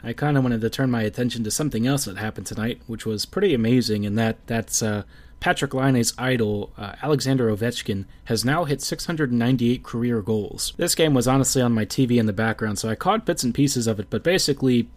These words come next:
Washington kinda sucked for most of the game. And it kind of looked exactly like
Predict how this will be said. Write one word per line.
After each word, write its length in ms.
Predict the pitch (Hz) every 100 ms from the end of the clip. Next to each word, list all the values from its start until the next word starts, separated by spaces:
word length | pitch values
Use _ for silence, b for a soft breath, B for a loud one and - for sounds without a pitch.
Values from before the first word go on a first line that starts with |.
| -
Washington 680 | - 131 151 143 131 120 120
kinda 260 | 110 123 107
sucked 320 | - 120 -
for 100 | 120
most 260 | 110 104 110
of 60 |
the 80 | 104
game. 320 | 107 104 95 b b b 135
And 180 | 135
it 100 | 135
kind 200 | - 180
of 80 | 156
looked 160 | 143 139
exactly 540 | 117 120 131 - 135
like 420 | 117 117 110 -